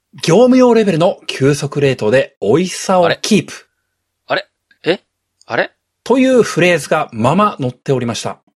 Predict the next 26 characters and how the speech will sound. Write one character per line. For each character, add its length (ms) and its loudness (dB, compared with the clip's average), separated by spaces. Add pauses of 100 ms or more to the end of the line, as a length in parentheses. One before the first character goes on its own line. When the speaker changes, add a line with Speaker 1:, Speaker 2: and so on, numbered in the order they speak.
(500)
Speaker 2:
こ 160 -6
れ 200 2
は、 640 0 (640)
ダ 200 -2
ウ 100 -8
ト 140 -20
で 80 -20
す 100 -20
ね、 120 -10
じ 120 -10
ゃ 80 -12
あ。 40 -10 (1160)
<laughs> 800 -20
Speaker 1:
お 80 2
聞 160 0
き 120 0
の 100 4
皆 160 2
様。 400 -2
Speaker 2:
さ 140 -4
っ 20 -2
き 100 -10
そ 140 -6
の 80 -4
ま 120 -4
ま 240 -6